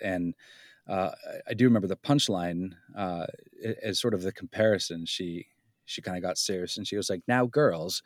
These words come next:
what would you think if you, you know, or what would your parents think? How would they respond if you brought a black man home?" And, uh, me and my friend were just kinda looked at each other like, "What?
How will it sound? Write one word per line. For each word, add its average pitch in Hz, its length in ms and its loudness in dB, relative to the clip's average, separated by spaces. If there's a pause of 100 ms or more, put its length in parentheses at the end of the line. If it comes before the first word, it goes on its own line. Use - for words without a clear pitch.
(340)
what 139 200 6
would 123 180 2
you 147 140 4
think 90 340 -4
if - 180 -6
you, 131 160 2
you 117 180 -2
know, 95 80 0
or 117 140 2
what 143 140 10
would 160 100 6
your 139 100 4
parents 151 600 -2
think? 90 180 -4
How 131 160 6
would 147 80 6
they 113 100 4
respond 98 460 -4
if - 120 -10
you 156 80 4
brought 101 220 -2
a 135 40 2
black 175 320 0
man 95 180 -2
home?" 82 340 -4 (560)
And, 104 380 2
uh, - 580 -10
me 117 180 4
and 107 80 6
my 104 140 4
friend 98 320 -2
were 90 80 -6
just 87 300 -8 (180)
kinda 90 100 -8
looked 92 180 -6
at - 80 -4
each 92 120 -10
other 95 140 -4
like, - 200 -6 (680)
"What? 247 300 0